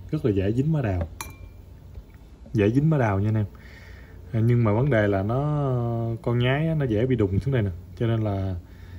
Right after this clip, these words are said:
anh em câu mà móc không khéo thì nó dễ bị say. Nhưng mà ưu điểm nữa là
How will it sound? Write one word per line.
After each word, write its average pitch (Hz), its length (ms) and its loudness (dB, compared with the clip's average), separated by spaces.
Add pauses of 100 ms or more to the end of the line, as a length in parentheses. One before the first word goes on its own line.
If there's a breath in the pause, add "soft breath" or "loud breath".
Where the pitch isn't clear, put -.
(400 loud breath)
anh 117 80 0
em 113 140 0
câu 113 320 0
mà 104 200 0
móc 127 220 -2
không 117 120 0
khéo 135 300 0
thì 107 80 0
nó 107 120 0
dễ 120 160 0
bị 107 100 0
say. 113 380 -2 (840 loud breath)
Nhưng 123 140 2
mà 110 60 2
ưu 113 160 4
điểm 143 220 4
nữa 120 140 4
là 120 80 4